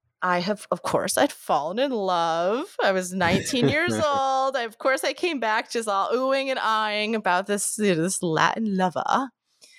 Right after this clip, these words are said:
Speaker 1: if you will. And I distinctly remember my, my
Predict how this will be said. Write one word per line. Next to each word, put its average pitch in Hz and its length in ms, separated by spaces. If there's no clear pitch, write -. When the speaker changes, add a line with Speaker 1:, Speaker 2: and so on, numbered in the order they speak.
Speaker 1:
if 185 200
you 214 120
will. 190 480
And 233 140
I 262 80
distinctly 381 640
remember 226 600
my, 202 220
my 208 180